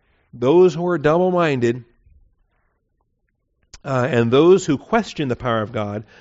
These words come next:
fall under judgment and become a warning to all generations. And even our New Testament says,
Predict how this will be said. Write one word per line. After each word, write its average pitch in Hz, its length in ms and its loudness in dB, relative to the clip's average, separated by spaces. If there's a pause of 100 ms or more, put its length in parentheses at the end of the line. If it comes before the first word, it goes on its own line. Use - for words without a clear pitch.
(180)
fall 165 540 4
under 120 320 0
judgment 147 520 -2
and 117 140 -6
become 131 260 -4
a 107 60 -4
warning 143 500 -4
to 113 200 -6
all 127 480 -2 (320)
generations. 110 920 -12 (920)
And 127 140 -2
even 160 160 0
our 160 80 0
New 180 100 4
Testament 110 460 -4
says, 98 320 -10